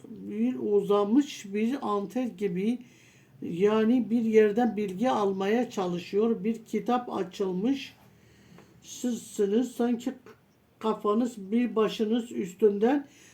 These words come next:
sanki bir eğitim alacaksınız gibi ya da bir eğitim sürecine girmiş gibisin.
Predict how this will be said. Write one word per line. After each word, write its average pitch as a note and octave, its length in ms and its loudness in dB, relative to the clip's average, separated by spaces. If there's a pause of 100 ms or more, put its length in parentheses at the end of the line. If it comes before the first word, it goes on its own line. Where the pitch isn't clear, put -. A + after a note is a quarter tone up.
(120)
sanki B3 760 0
bir C4 240 0
eğitim A3 680 2
alacaksınız F#3 1000 0
gibi G3 480 -2 (540)
ya G#3+ 460 6
da A3+ 180 2
bir A#3 120 0
eğitim A3+ 500 0
sürecine G3 640 2
girmiş G3+ 560 -2
gibisin. F#3 560 -6